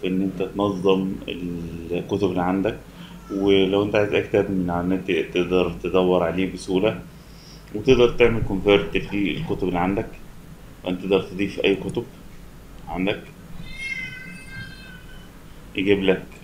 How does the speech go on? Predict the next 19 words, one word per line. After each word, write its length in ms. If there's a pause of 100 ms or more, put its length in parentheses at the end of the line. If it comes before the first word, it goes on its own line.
(280)
إن 100
أنت 140
تقدر 260
تضيف، 440
ويقدر 300
يصنفهم 580
لك 160 (440)
وينظمهم 580
لك، 60
ويقول 180
لك 120
مثلا 260
حسب 340
ال-، 560
هل 200
هم 200
الامتداد 440
بتاعهم 320
إيه، 240